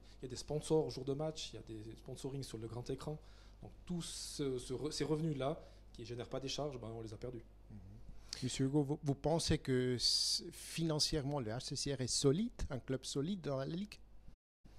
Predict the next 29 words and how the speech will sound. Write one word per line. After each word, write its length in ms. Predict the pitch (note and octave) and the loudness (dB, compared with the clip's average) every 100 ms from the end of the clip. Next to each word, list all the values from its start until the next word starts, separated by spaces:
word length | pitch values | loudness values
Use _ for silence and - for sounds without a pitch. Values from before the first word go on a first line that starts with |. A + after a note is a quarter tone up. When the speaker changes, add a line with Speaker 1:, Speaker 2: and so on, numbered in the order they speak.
| - - - - - | -16 -16 -16 -12 2
Speaker 1:
Alors, 340 | D3+ A#2+ G2+ - - | 4 4 0 -12 -4
avant 240 | F3+ E3+ E3+ | 2 4 2
le 60 | |
covid, 360 | - D#3+ F#3+ G#3 B2 - - - - - | 2 0 0 -4 -10 -14 -16 -16 -16 -12
euh, 220 | A#2 A2+ A2+ D3 C#3 A#2+ | -8 -8 -8 -10 -10 -10
je 60 | |
pense 240 | A#2+ D#3+ D#3 | -4 -4 -4
qu'on 100 | B2 | -6
a 80 | A2+ | -6
des 120 | A#2+ | -6
comptes 260 | C#3 C3+ | -6 -6
qui 60 | - | -8
étaient 120 | A2 | -10
très 160 | G#2+ B2+ | -6 -6
sains. 280 | - D3+ G#3 - - - | -2 -4 -4 -10 -16 -14
On 140 | A#2 G#2+ | -12 -12
a 20 | |
procédé 380 | - A2+ C3+ C3 | -10 -8 -6 -4
aussi 200 | B2 C3+ | -4 -4
à 40 | |
des 180 | A#2+ A#2 | -4 -4
augmentations 480 | B2+ B2 C3 - B2+ | -4 -6 -6 -6 -6
de 60 | |
capital 480 | B2 A#2+ C3 C3+ B2 | -6 -6 -4 -4 -4
pour 200 | - A2+ | -6 -8
des 100 | A2+ | -6
fonds 160 | - C3 | -8 -8
propres, 440 | - B2+ - - - - - - | -4 -4 -4 -12 -18 -20 -20 -18
euh, 60 | - | -16